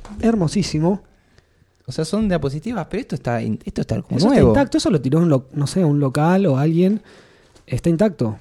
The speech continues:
Speaker 1: Creo que no lo tengo ni que limpiar. <laughs> Me llamó mucha atención. Y pasé y había
Speaker 2: Pero
Speaker 1: un
Speaker 2: esto es
Speaker 1: ti-,
Speaker 2: italiano, pero
Speaker 1: hab-, había un chabón mirándolos.
Speaker 2: Sí.
Speaker 1: Y yo dije, "Bueno, no voy a ir a chusmear, ya fue, tenía que ir hasta un lugar y no más".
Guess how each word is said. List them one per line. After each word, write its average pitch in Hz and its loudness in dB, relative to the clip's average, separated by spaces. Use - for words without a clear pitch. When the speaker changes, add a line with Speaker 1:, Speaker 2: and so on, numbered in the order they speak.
Speaker 1:
Creo 214 4
que 185 6
no 170 6
lo 175 4
tengo 170 4
ni 147 2
que 123 0
limpiar. 139 2
<laughs> - -6
Me 147 -4
llamó 160 -2
mucha 214 2
atención. 175 2
Y 190 -2
pasé 247 2
y 196 2
había - 6
Speaker 2:
Pero 233 4
Speaker 1:
un 269 4
Speaker 2:
esto 262 0
es 151 2
Speaker 1:
ti-, - 2
Speaker 2:
italiano, 143 0
pero 214 0
Speaker 1:
hab-, 247 2
había 277 4
un 285 2
chabón 247 2
mirándolos. 220 4
Speaker 2:
Sí. 135 -4
Speaker 1:
Y 190 2
yo 185 0
dije, 190 0
"Bueno, 175 4
no 196 4
voy 180 6
a 147 4
ir 135 0
a 139 0
chusmear, 139 -2
ya 151 -2
fue, 151 2
tenía 151 0
que 160 0
ir 170 4
hasta 160 0
un 160 2
lugar 156 4
y 156 2
no 151 2
más". 135 -2